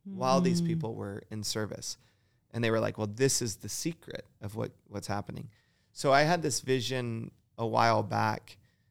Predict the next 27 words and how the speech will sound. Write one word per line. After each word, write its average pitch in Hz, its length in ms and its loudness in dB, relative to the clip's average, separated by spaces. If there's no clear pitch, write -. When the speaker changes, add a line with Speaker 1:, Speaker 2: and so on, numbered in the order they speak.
Speaker 1:
about 117 420 4
having 113 720 -2
people 127 280 -2
that 110 180 -4
would 113 240 -2
intercede 117 640 -4
nonstop 104 840 -4
for - 100 -12
the 110 100 -6
church 110 480 -8
and 117 260 -4
starting 143 540 2
with 107 140 -4
the 101 100 -8
weekend. 117 580 -6
So, 147 240 -2
Speaker 2:
Mm-hmm. - 80 0
Speaker 1:
like, 117 380 -2
where 113 100 -2
they're 113 580 2
just 110 260 -4
praying 117 360 -2
all 123 280 4
throughout 107 580 -4
the 110 60 -10
weekend. 110 440 -6
And 123 440 2